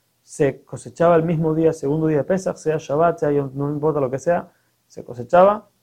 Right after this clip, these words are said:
y se traía al Betamigdash. Desde ese momento se contaban cuarenta y nueve días, siete semanas,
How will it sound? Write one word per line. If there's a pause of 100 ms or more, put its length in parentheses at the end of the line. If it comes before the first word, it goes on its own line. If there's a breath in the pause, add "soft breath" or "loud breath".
(540)
y
se
traía
al
Betamigdash.
Desde
ese
momento
se
contaban
cuarenta
y
nueve
días,
siete
semanas,